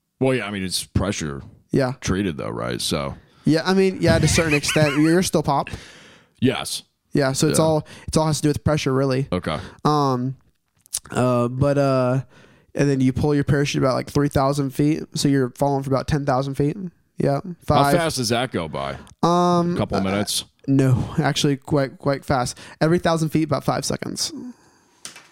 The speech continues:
Speaker 2: You're cooking, dude. Yeah, you're cooking. Terminal velocity.
Speaker 1: So you're going, what are you, what are you going then? A hundred miles an hour?
Speaker 2: Um, terminal velocity,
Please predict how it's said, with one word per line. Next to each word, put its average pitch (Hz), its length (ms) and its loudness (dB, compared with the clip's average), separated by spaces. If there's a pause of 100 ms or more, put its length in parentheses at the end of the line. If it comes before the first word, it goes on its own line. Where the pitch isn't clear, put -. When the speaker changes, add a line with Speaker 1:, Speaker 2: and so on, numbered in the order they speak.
(200)
Speaker 2:
You're 139 100 2
cooking, 131 380 0
dude. 123 280 0 (1400)
Yeah, 139 180 2
you're 139 140 2
cooking. 135 420 -2 (840)
Terminal 185 260 4
velocity. 165 440 4
Speaker 1:
So - 100 6
you're - 100 4
going, 214 120 -2
what 214 120 2
are 226 60 -4
you, 226 80 -6
what 175 180 -2
are 202 40 -2
you 180 80 -2
going 202 400 0
then? 131 180 0
A 113 40 -4
hundred 143 200 -2
miles 139 320 0
an 127 80 -2
hour? 185 440 -2
Speaker 2:
Um, 170 360 0
terminal 247 320 0
velocity, 165 720 0